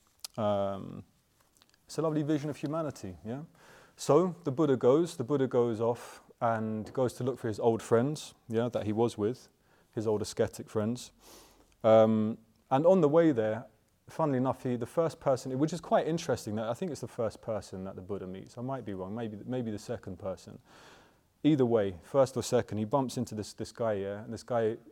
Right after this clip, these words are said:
comes across the Buddha, and he's so impressed with the Buddha, yeah. He's like, "Wow,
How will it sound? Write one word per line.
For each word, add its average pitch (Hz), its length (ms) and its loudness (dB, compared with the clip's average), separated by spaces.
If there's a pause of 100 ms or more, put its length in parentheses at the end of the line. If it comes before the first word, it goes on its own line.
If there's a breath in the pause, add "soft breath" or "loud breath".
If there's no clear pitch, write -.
(180)
comes 117 240 -2
across 110 280 -4
the 120 60 -6
Buddha, 107 280 -2
and 101 120 -4
he's 107 140 -6
so 170 160 2
impressed 127 360 -2
with 107 80 -8
the 101 60 -6
Buddha, 92 320 -10
yeah. 101 120 -10
He's - 540 -18
like, 165 120 -20
"Wow, 143 400 -8